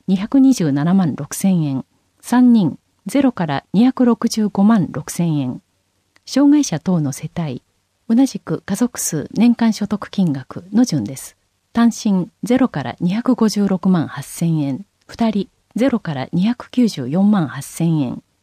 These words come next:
三人ゼロから三百三十二万八千円。所得金額は所得税法上の所得金額を言い、給与所得控除後または必要経費控除後の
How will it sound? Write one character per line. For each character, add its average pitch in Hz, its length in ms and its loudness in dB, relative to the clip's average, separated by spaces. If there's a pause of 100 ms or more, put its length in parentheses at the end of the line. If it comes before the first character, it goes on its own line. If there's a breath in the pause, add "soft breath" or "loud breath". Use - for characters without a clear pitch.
三 226 300 2
人 185 240 0 (280)
ゼ 269 140 0
ロ 254 100 2
か 165 140 -6
ら 135 220 -10
三 269 240 2
百 180 180 -2
三 214 240 2
十 135 180 -6
二 139 140 -2
万 196 220 0
八 - 160 -10
千 160 380 -4
円。 190 240 -8 (920)
所 - 140 -6
得 - 240 -2
金 285 240 4
額 165 260 0
は 127 180 -4 (140)
所 - 180 -4
得 262 240 0
税 240 180 2
法 220 180 0
上 202 220 -2
の 185 120 0
所 196 160 -4
得 - 220 -6
金 202 220 2
額 139 300 -6
を 120 40 -4
言 139 100 -4
い、 135 260 -6 (320)
給 294 220 2
与 285 160 2
所 277 120 -4
得 196 260 -4
控 202 220 -2
除 190 160 -2
後 165 220 -4
ま 180 160 -2
た 262 140 -2
は 208 220 -2
必 - 260 -2
要 294 160 4
経 269 200 2
費 160 180 -4
控 196 180 0
除 190 160 0
後 175 140 -2
の 139 200 -2